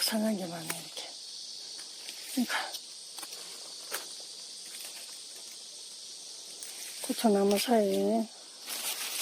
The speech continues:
들여다보고 이거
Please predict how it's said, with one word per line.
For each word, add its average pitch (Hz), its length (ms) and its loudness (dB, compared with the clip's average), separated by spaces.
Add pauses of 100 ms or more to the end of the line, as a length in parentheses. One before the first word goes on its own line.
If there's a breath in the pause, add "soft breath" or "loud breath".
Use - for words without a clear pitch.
(180)
들여다보고 208 640 10 (1800)
이거 220 140 2